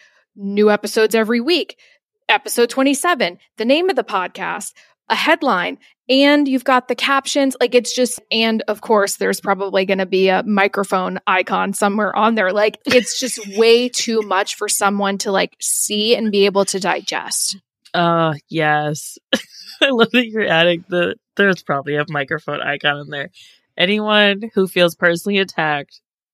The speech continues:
Speaker 2: send Lauren an email. No, I'm just kidding. <laughs>
Speaker 1: Now, I will say, not video,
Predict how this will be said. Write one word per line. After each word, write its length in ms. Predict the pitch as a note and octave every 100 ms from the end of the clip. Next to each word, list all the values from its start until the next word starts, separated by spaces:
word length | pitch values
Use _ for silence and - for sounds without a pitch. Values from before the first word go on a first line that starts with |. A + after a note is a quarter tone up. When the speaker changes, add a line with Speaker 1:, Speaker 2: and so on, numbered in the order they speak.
| G3
Speaker 2:
send 360 | - F#3+ F#3
Lauren 420 | G3 G3 G3+ G3+ G3
an 100 | F3
email. 240 | C#3+ C3+
No, 80 | C#3
I'm 80 | C#3
just 180 | -
kidding. 240 | - E3 G4+
<laughs> 40 | F#4 F#4+ C5+ C#5 C5+ - C5+ - - - - - - _ _ _ _ _ - - _ C4
Speaker 1:
Now, 180 | C#4+
I 160 | C4 C#4
will 340 | A#3 C#4 D#4+
say, 500 | D#4+ B3 F#3+ D#3 A3+ - _ _ -
not 360 | G#3+ G#3 C#4
video, 580 | C4 G#3 F3+ C3 - -